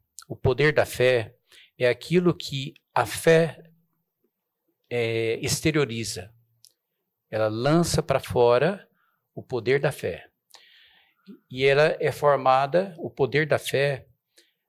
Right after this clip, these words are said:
se você não jogar os ingredientes corretos para que aquilo aconteça, você não vai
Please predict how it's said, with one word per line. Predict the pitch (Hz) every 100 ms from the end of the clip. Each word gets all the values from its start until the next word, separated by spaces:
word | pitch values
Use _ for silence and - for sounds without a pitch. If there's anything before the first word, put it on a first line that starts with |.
| _ _
se | - -
você | - 156 -
não | - 180 135 151 147 - _ _ _ _
jogar | 127 151 127 127
os | 127 117 139
ingredientes | 135 131 113 127 160 160 -
corretos | 165 143 120 113 - - - - - _ _ _ _ _ _ _ _ _ _ _ _
para | 120 123
que | 123 - 131 120 110 - _ _ _
aquilo | 117 - 151 127
aconteça, | - 113 131 143 - - - _ _ _ _ _ - - - - _ _ _ -
você | 117 123 147
não | 127 127 127 127
vai | 117 110 127 143